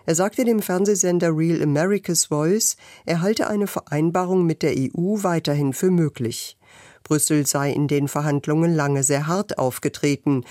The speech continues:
verhalte sich aber inzwischen freundlicher und sei bereit, ein Abkommen zu schließen. Am vergangenen Wochenende hatte er Zölle in Höhe von dreißig Prozent für die Einfuhr europäischer Waren angekündigt,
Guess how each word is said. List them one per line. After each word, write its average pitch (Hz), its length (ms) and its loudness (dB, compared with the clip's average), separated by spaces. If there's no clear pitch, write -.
verhalte 208 440 0
sich - 300 -2
aber 156 200 -2
inzwischen 139 500 -2
freundlicher 165 760 -2
und 190 160 0
sei 175 180 0
bereit, 175 500 -2
ein 170 200 0
Abkommen 139 500 -2
zu 131 140 -2
schließen. 127 540 -2
Am 120 200 -2
vergangenen 127 560 -2
Wochenende 180 580 0
hatte 170 240 -2
er 160 140 -4
Zölle 165 380 2
in 156 240 2
Höhe 151 320 0
von 143 340 -2
dreißig 165 560 -2
Prozent 175 540 -2
für - 180 -2
die 196 220 -2
Einfuhr 151 480 0
europäischer 147 840 -2
Waren 165 340 0
angekündigt, 147 800 0